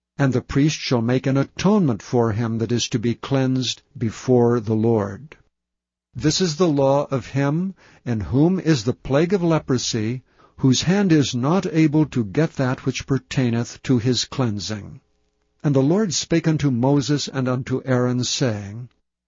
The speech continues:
When ye come into the land of Canaan, which I give to you for a possession, and I put the plague of leprosy in a house of the land of your possession,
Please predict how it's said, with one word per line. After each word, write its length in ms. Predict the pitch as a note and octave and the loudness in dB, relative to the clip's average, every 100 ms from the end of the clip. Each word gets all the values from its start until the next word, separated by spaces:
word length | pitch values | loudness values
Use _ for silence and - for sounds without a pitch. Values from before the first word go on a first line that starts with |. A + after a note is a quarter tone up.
| _ | _
When 140 | - C3+ | 0 2
ye 160 | C3+ | 2
come 240 | C3 C#3+ C#3 | 2 0 0
into 200 | C#3+ B2+ | 0 2
the 140 | C3 | 2
land 380 | A#2+ B2 C3 C3 | 2 0 0 0
of 180 | A2+ - | -2 -6
Canaan, 560 | - C#3+ C#3 D#3 F#3+ | -4 0 0 -2 -2
which 220 | C#3 A#2+ B2+ | -4 -4 -2
I 220 | A2+ A2+ | -2 -2
give 280 | G#2+ A#2+ - | -2 -2 0
to 120 | C3+ | 0
you 160 | B2 B2 | 2 2
for 240 | - C3+ | 2 0
a 40 | |
possession, 800 | C3 C#3 A#2 C#3+ C#3+ - E3+ F#3+ - _ _ | 0 -2 0 0 0 -2 -4 -4 -10 _ _
and 180 | D#3+ D3 | 0 2
I 140 | C#3 C3 | 2 2
put 240 | D#3 E3+ | 0 0
the 100 | D3 | 0
plague 440 | - - D3+ C#3+ | 0 2 2 4
of 100 | C#3+ | 2
leprosy 800 | C#3 E3+ F#3+ C#3+ A#2+ - A#2+ G#2+ - _ | 2 0 2 0 0 -2 -4 -4 -10 _
in 140 | - D3+ | -2 0
a 100 | C3+ | 0
house 500 | A#2 F#3+ F3 - - | 0 0 0 -4 -4
of 180 | C3 | -2
the 100 | A2+ | 0
land 380 | A#2+ B2+ B2 A#2 | 2 2 0 -2
of 100 | G#2+ | 0
your 160 | A#2+ A#2+ | 0 0
possession, 920 | - A#2+ G#2 A#2 G#2+ - A2 C3 | -2 -4 -2 -4 -4 -8 -10 -12